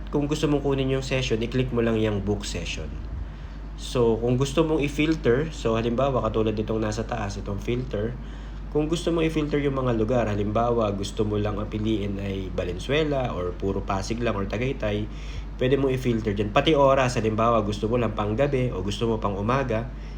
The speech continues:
i-click mo lang yung filters. Kailangan guys, lalo na kung nasa busy area ka,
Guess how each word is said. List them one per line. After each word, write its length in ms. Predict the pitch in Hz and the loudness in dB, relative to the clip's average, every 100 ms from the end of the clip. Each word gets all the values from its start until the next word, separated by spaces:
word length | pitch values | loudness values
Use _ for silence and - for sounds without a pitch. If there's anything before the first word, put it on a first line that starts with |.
| - | -4
i-click 320 | 127 135 151 | 0 2 0
mo 140 | 139 127 | 2 4
lang 160 | 120 | 4
yung 160 | 107 101 | 4 0
filters. 760 | 92 82 82 82 80 - - - - - - - - - | -2 -6 -6 -6 -6 -6 -8 -10 -12 -12 -12 -10 -8 -2
Kailangan 480 | 117 123 123 131 127 | 2 4 4 4 4
guys, 480 | 127 127 123 - - - | 6 4 2 -4 -10 -2
lalo 240 | 110 117 | 2 4
na 160 | 127 120 | 4 4
kung 140 | 117 | 4
nasa 180 | 113 110 | 2 2
busy 400 | 110 110 120 110 | 0 0 0 0
area 240 | 113 110 110 | 0 2 0
ka, 160 | 113 | 0